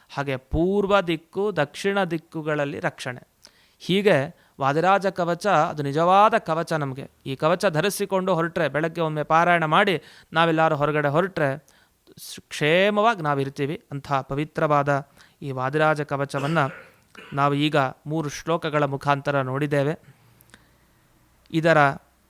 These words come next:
ಜ್ಞಾನ, ಈ ಸಂಚಿಕೆಯ ಪ್ರಾಯೋಜಕತ್ವವನ್ನ ವಹಿಸಿದವರು ಡಾಕ್ಟರ್ ಸಂಜೀವ್ ಭಾರದ್ವಾಜ್ ಮತ್ತು ಕುಟುಂಬ. ಇವರಿಗೆ ವಿಶೇಷವಾಗಿ ವಾದಿರಾಜರ ಆ ಹಯಗ್ರೀವ ದೇವರ ಅನುಗ್ರಹ ಆಗಲಿ ಅಂತ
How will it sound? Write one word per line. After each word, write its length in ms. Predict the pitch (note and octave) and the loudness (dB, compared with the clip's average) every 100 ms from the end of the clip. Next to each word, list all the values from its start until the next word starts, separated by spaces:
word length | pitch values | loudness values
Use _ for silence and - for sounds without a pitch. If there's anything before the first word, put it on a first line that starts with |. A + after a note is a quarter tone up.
| D3+ | -8
ಜ್ಞಾನ, 340 | C#3 C#3+ E3 D3+ - - _ E3+ | 0 2 2 0 -4 -14 _ -8
ಈ 140 | C#3 | -8
ಸಂಚಿಕೆಯ 580 | - C#3+ D3+ D#3 C#3+ C#3 C3+ | -4 -6 -6 -4 -2 -2 -4
ಪ್ರಾಯೋಜಕತ್ವವನ್ನ 1080 | - C3 C3+ F3 D#3+ D#3 C#3+ D3 C#3 C#3 C#3 C3 - _ _ | -8 -4 -2 -2 -2 -6 -4 -2 -2 -2 -2 -4 -10 _ _
ವಹಿಸಿದವರು 720 | C3+ D3 D3 C#3 C3+ F3 C3+ - _ _ _ _ _ - | -4 -4 -2 -2 0 2 0 -4 _ _ _ _ _ -8
ಡಾಕ್ಟರ್ 500 | C#3 C3+ - D#3 C#3 - | 0 0 2 0 0 -6
ಸಂಜೀವ್ 520 | - C#3+ D3+ D#3+ F#3 | -6 0 2 4 4
ಭಾರದ್ವಾಜ್ 680 | D3+ C#3+ C#3+ C#3 C#3+ C#3 - _ | 4 2 0 -2 0 0 -4 _
ಮತ್ತು 200 | C3 C3+ | -10 -10
ಕುಟುಂಬ. 360 | C3 C3 C#3+ C#3+ D3+ - _ _ _ _ _ D3 | -8 -6 -2 0 -2 -8 _ _ _ _ _ -6
ಇವರಿಗೆ 300 | C#3 C#3 C#3 | -4 -2 -4
ವಿಶೇಷವಾಗಿ 880 | C3+ E3 D#3+ D#3 D3 C#3+ D#3+ - _ _ C3 | 0 2 4 4 2 2 -4 -12 _ _ -8
ವಾದಿರಾಜರ 520 | C3 C#3+ C#3+ C#3 C#3 C3+ - _ | -4 0 0 0 -2 -2 -6 _
ಆ 60 | C3 | -10
ಹಯಗ್ರೀವ 480 | C3+ C#3 C#3 D#3 D#3+ | -4 -4 -2 -2 0
ದೇವರ 300 | D3 C#3+ C3+ | 0 0 -2
ಅನುಗ್ರಹ 400 | C3 D3 E3+ D3+ | -2 -4 -2 0
ಆಗಲಿ 240 | C#3 C3+ | 0 -4
ಅಂತ 160 | C3 | -6